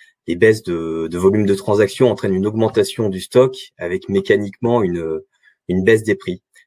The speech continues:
des prix en demande. Et, euh, lorsque les prix en demande se réduisent, euh, elles peuvent parfois même être, euh, inférieures à ceux pratiqués avant la crise, euh, sanitaire. Et ça, ça constitue un, un bon indicateur pour quantifier en fait la baisse de la valeur locative.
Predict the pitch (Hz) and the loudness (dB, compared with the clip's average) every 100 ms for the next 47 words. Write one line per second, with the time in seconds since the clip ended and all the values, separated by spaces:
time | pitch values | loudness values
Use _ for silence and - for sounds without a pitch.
0 | - 85 107 92 92 82 78 71 _ _ | -10 -6 -2 -2 0 -2 -6 -14 _ _
1 | _ _ _ 85 80 90 - 92 87 - | _ _ _ -4 0 -2 0 0 0 0
2 | 113 101 107 107 101 98 92 90 117 139 | 0 2 4 2 0 2 2 2 0 0
3 | 98 85 85 85 87 - 95 - - - | 2 2 0 0 -2 -2 -2 0 -4 -2
4 | 95 92 98 117 90 - - 82 78 - | 0 0 0 0 0 -4 -4 -4 -4 -10
5 | - 123 - 113 104 117 120 92 - 110 | -2 -2 0 2 6 6 4 0 -4 -6
6 | - 104 - 87 120 - _ _ 110 117 | -2 -4 -4 -4 -2 -2 _ _ -2 0
7 | 117 104 - 104 98 87 87 87 87 87 | 0 -2 -6 -12 -8 -6 -4 -4 -6 -8
8 | 87 101 98 98 87 - _ _ - - | -4 0 0 -2 -4 -6 _ _ -20 -20
9 | _ _ - - 127 - 90 90 98 - | _ _ -12 0 0 2 -4 -4 -10 -12
10 | 92 - 98 87 82 78 _ _ _ - | -8 -4 -2 -2 -4 -12 _ _ _ -14
11 | 78 76 80 117 120 110 - 107 98 127 | -12 -10 -2 0 2 0 -2 -2 2 2
12 | 127 - - - 120 - 107 - 107 95 | 2 -6 -10 -4 -4 -6 -6 -2 -2 -2
13 | 113 - 82 85 110 104 92 90 95 95 | -6 -6 -4 0 0 0 -4 -2 -2 0
14 | 95 - - 80 | -2 -6 -14 -20